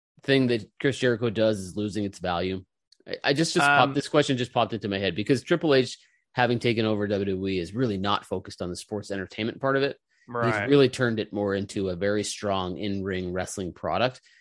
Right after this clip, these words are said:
Speaker 1: So Chris Jericho's sports entertainment, you know, "We're sports entertainers, we're not wrest-," that doesn't hit home when you don't have W W E really pushing that they're s-, a sports entertainment company.
Speaker 2: Yeah, it's definitely getting a bit stale, and it wasn't even super, it wasn't really, s-,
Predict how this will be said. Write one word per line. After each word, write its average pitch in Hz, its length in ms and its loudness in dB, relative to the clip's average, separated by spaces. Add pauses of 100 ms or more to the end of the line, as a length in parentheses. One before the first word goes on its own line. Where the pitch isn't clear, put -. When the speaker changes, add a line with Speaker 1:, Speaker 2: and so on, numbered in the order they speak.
(220)
Speaker 1:
So 123 380 6
Chris 185 300 2
Jericho's 127 640 2
sports 127 340 -2
entertainment, 107 580 0 (300)
you 110 100 -2
know, 90 100 -2
"We're 113 220 0
sports 117 340 -6
entertainers, 101 420 -4
we're 98 100 -6
not 92 160 -6
wrest-," 110 260 -4 (260)
that 139 120 2
doesn't 214 260 6
hit 160 140 6
home 131 300 2
when 95 140 -4
you 104 140 -2
don't 127 180 2
have 120 200 0
W 117 260 0
W 101 240 -2
E 107 120 0
really 113 800 0
pushing 104 560 -2
that 85 140 -6
they're 98 200 0
s-, - 200 -12 (180)
a 101 80 -6
sports 104 340 -8
entertainment 90 440 -6
company. 78 420 -14 (640)
Speaker 2:
Yeah, 135 540 4
it's 143 180 2
definitely 180 300 4
getting 156 200 2
a 131 60 0
bit 123 120 -2
stale, 120 580 2
and 123 100 -2
it 135 80 -2
wasn't 156 260 0
even 131 240 -2
super, 120 800 2
it 151 100 -2
wasn't 151 240 0
really, 123 400 -2
s-, - 220 -12